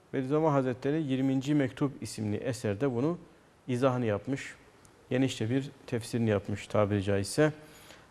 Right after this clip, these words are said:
Ee, ondan bakılabilir, okunabilir ve bütün izleyicilerimize ve bütün ehli imana tavsiye ediyoruz.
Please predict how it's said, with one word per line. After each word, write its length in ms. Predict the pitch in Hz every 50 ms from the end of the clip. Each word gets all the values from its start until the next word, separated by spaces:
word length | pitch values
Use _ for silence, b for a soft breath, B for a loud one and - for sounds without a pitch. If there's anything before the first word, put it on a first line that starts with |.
| - -
Ee, 100 | 113 110
ondan 440 | 110 - 120 120 113 117 139 143 139
bakılabilir, 420 | 139 127 - 143 135 123 127 139
okunabilir 640 | 151 120 117 - - 127 127 117 127 135 143 143 135
ve 140 | 127 123 113
bütün 360 | 117 113 - 139 135 127 - - 127
izleyicilerimize 800 | 123 104 107 110 107 101 98 110 107 107 107 104 127 131 127 131 B B B B B B B B B - 113
ve 120 | 110 107
bütün 200 | 107 - - 120
ehli 260 | - 113 110 101 104
imana 320 | 107 107 104 107 113 127 127
tavsiye 460 | - - 110 107 101 - - 131 127
ediyoruz. 380 | 117 127 131 127 135 127 -